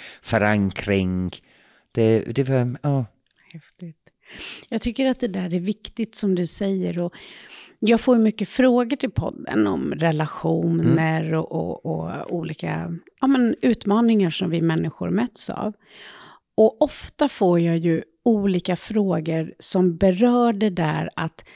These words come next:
Speaker 2: man är så rädd att förlora en vänskap eller
Speaker 1: Mm.
Speaker 2: att man är ledsen över att den har på något sätt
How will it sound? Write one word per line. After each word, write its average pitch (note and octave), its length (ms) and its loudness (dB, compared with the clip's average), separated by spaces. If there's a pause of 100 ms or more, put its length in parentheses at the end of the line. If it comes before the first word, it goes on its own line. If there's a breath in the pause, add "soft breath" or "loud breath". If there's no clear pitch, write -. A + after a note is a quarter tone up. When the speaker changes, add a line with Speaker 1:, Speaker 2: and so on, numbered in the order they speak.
(440 soft breath)
Speaker 2:
man G3+ 220 4
är G#3+ 40 4
så G3+ 220 2
rädd F3 480 0
att F3 200 -2
förlora G#3+ 1000 0 (240)
en F3 260 2
vänskap G3 1000 0
eller F3+ 180 -2
Speaker 1:
Mm. B2+ 120 4
Speaker 2:
att D#3+ 80 0
man E3+ 180 4
är E3+ 80 4
ledsen E3+ 580 0
över E3 220 -4
att E3 200 -8
den D#3+ 160 -4
har D#3 240 -4
på - 200 -6
något D#3 220 -4
sätt - 360 -10